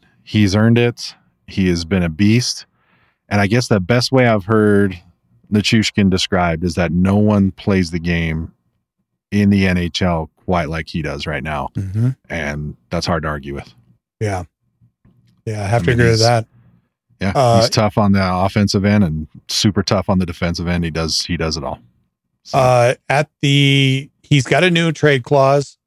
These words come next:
Speaker 2: and according to Cap Friendly, starting June fifteenth, twenty twenty-five, he can, he submits a twelve team no trade list.
Speaker 1: <laughs>
Speaker 2: So honestly, this is, I mean, they, they're locked into him for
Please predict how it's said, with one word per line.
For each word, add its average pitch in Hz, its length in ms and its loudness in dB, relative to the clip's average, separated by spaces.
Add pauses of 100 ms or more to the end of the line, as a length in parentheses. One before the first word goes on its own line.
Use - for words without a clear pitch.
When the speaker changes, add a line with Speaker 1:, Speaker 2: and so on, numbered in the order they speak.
Speaker 2:
and 127 280 0
according 151 500 2
to 123 640 0 (160)
Cap 131 220 2
Friendly, 117 540 0 (380)
starting 131 480 2
June 135 260 2
fifteenth, 127 540 0
twenty 131 260 0
twenty-five, 117 800 0
he 131 80 2
can, 123 200 -2
he 127 200 -2
submits 123 720 -2 (500)
a 117 80 2
twelve 139 480 2
team 127 400 0
no 117 220 4
trade 98 420 -4
list. - 380 -20
Speaker 1:
<laughs> - 40 -12 (580)
Speaker 2:
So 143 600 2 (460)
honestly, 147 520 2
this 147 240 0
is, 143 420 -2 (800)
I 131 80 2
mean, 139 320 -2
they, 143 220 4
they're 131 220 2
locked 127 400 0
into 143 320 0
him 107 240 -2
for 110 720 0